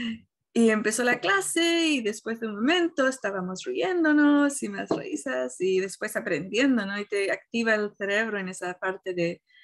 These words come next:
de aprender. Y estábamos,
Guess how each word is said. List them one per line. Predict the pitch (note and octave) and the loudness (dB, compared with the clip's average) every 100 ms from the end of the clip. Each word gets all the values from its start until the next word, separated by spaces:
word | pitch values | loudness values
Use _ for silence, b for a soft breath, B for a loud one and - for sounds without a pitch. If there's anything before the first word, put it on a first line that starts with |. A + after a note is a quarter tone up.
| b - | b -2
de | G3 | 0
aprender. | F#3+ F#3 F3+ F3+ F#3+ F3 F#3+ b b b b b _ _ | 2 2 4 4 4 2 -2 b b b b b _ _
Y | G3 G3 F#3+ F#3 F3+ F#3 - | 2 6 6 8 6 6 0
estábamos, | G3+ A3 G3+ G#3 G3+ F#3+ G3+ | -4 2 2 2 -2 -8 -10